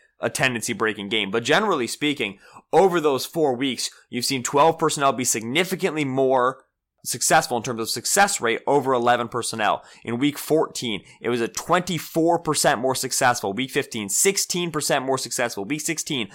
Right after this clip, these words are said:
fourteen percent more successful. And then week seventeen, they were tied. But that success rate, especially in the air,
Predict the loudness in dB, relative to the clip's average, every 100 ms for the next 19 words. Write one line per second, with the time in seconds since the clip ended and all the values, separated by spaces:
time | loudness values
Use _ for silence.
0 | -20 -8 4 6 6 4 0 0 0 -2
1 | -2 0 0 -2 -2 0 0 0 -4 -2
2 | -2 -2 -2 -2 -4 -2 -2 -4 0 2
3 | 2 -2 -14 _ -20 -20 -16 2 6 6
4 | 4 4 4 2 -2 0 2 2 2 0
5 | 0 0 -2 -4 4 4 4 -2 0 0
6 | 2 2 0